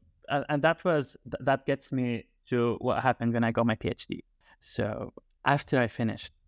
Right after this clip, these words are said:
my master's, I, I started looking for jobs. And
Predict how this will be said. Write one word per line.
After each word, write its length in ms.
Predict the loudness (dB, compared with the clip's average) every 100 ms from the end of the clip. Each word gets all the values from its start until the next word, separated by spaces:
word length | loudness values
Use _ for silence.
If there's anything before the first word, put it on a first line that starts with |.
| _ _ _
my 260 | 0 2 4
master's, 800 | 4 2 -2 -6 -6 -6 -14 -4 4
I, 240 | 4 4 -2
I 80 | -4
started 420 | 0 -2 0 -2
looking 320 | -2 -2 -4
for 160 | -4 -6
jobs. 520 | 0 0 -2 -12 -20 _ _ _ 0
And 360 | 2 4 2